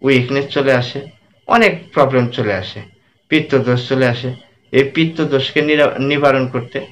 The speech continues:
এই ওষুধটি খুবই ভালো কাজ করে থাকে। ঠিক আছে, তো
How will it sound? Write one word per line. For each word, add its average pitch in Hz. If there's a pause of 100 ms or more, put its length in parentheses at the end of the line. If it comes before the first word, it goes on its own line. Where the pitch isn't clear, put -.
(280)
এই 135
ওষুধটি 143
খুবই 170
ভালো 117
কাজ 107
করে 95
থাকে। 98 (500)
ঠিক 196
আছে, 202 (600)
তো 127